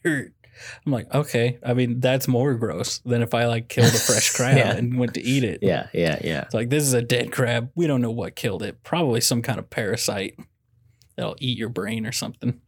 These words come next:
Speaker 2: Mm-hmm.
Speaker 1: Yeah. So overall, you loved the movie is what you're saying.
Speaker 2: It's fine. It's all right.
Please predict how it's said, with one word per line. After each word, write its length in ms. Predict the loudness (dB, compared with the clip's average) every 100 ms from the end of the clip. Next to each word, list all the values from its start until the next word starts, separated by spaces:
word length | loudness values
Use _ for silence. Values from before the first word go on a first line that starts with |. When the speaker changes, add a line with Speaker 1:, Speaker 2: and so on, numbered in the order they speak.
| _ -8 0
Speaker 2:
Mm-hmm. 480 | 2 4 4 4 2 -2 _ _ _ _ _ _ _
Speaker 1:
Yeah. 220 | -4 -2 -2 -8 _ _ _ _ _ _ _ -20 -8
So 340 | 0 2 2 -2 -8 _ _ _ _ _ _ _ _ _ _ -6
overall, 320 | -2 2 2 2
you 160 | 2
loved 260 | 2 2 2
the 80 | -2
movie 260 | -2 -4
is 100 | -8
what 120 | -12 -8
you're 200 | -8 -8
saying. 160 | -16 -20 _ _ _ -2
Speaker 2:
It's 140 | 0
fine. 340 | 2 2 2 0 _ -4
It's 80 | 0
all 100 | 2
right. 240 | 2 -2